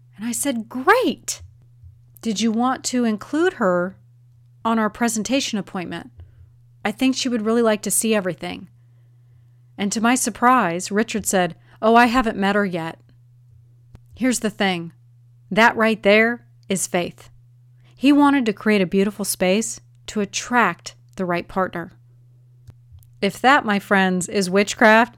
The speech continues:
pfft, sign me up. 'Cause I can do the love all damn day. I love the love. Reason number five. Everything is not connected. You're crazy.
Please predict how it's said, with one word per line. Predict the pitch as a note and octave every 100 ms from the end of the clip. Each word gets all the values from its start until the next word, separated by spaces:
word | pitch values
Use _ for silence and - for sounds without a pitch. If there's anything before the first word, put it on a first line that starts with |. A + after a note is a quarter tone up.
| -
pfft, | - - -
sign | - - F#3+ G3+ F#3+
me | G3+
up. | F3 F3 - - - - - - - - -
'Cause | F#3+
I | G3+ A3+
can | A3+ F#3+
do | A3
the | G3
love | F3+ G3 A3+ B3 B3+ - G3
all | G3 A3 A3+ A#3
damn | G#3 G3 G3+ G3+ G3+ G3+
day. | - F#3 F3 E3+ F3+ - _ -
I | G#3
love | F3+ F3+ G#3 F#3 E3 -
the | F#3+
love. | D#3+ D#3+ - - - - - - _ _ _ _ _ _ _ _ -
Reason | E3+ G3 A3+ C#4+ D4 D#4 _ _ _ -
number | F3+ E3+ F#3
five. | - F3 E3 - - - _ _ _ _ _ _ _ - B3+
Everything | B3+ B3 - B3+ G3+
is | F3 G3
not | F3+ F#3 -
connected. | - F#3+ F3 F3 G#3 G#3 G#3+ - _ _ -
You're | C4 E4
crazy. | - - - E4 D#4+ E4+ F4+ G#3+ F3+ E3